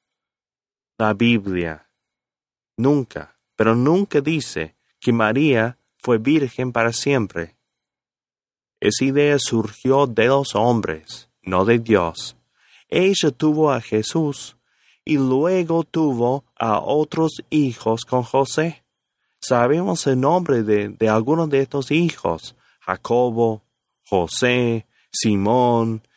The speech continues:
y Judas. José y María tuvieron hijas también, y eso no le quita nada a María.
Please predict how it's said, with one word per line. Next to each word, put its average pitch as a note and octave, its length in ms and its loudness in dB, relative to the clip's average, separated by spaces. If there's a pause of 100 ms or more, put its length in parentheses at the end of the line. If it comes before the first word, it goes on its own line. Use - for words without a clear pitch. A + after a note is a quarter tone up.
(120)
y F2+ 120 -8
Judas. A#2 1120 -2 (680)
José B2+ 380 0
y F3 80 2
María C#3+ 400 2
tuvieron C#3+ 560 0
hijas F3 480 -2
también, D3+ 560 -2 (540)
y F3+ 120 0
eso F#3+ 420 0 (240)
no F#3+ 200 2
le F#3 100 0
quita F3+ 460 -2
nada C#3+ 560 2
a C3 140 0
María. C#3 600 2